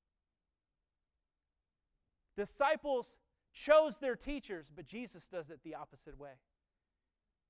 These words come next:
He chooses his disciples. Why? Because he loves people. And so they were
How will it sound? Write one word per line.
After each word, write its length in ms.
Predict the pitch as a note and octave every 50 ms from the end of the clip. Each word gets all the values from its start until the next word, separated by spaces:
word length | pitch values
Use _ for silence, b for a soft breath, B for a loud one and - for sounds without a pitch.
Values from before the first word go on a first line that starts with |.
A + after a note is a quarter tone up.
| _ _ _
He 220 | - - C4 A#3+
chooses 680 | - - - - B3+ B3+ B3+ A#3 F3 D#3+ F3+ E3 D#3 -
his 200 | - E3 C3 B2+
disciples. 500 | C3 D3+ - - E3 C3+ - - C3+ A#2+ _ C#3
Why? 280 | C3 E3 E3 C#3 A#2+ A#2 - _ _ _ _ _ _
Because 340 | D#3+ D3 - - E3 C#3+ -
he 100 | - D3
loves 380 | C3 C3 C3+ C3+ C3+ B2+ - - _ -
people. 260 | B2 A#2 _ _ - _ _ _ _ _ _ _ _ _ _ _ _ _ _ _ _ _ _ _ _ _ _ _ _ _ _ _
And 120 | - A#3 -
so 160 | - D4 C4+
they 140 | C4+ C#4 C#4
were 200 | C4+ B3 A#3